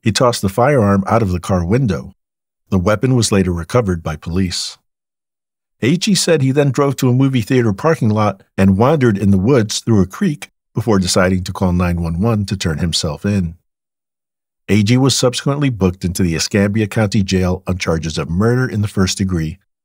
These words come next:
domestic violence, and two counts of aggravated battery with a deadly weapon. He was given no bond pending his first appearance.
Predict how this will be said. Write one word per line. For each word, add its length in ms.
domestic 440
violence, 640
and 140
two 100
counts 320
of 140
aggravated 580
battery 380
with 160
a 100
deadly 360
weapon. 520
He 140
was 180
given 320
no 200
bond 460
pending 240
his 180
first 380
appearance. 760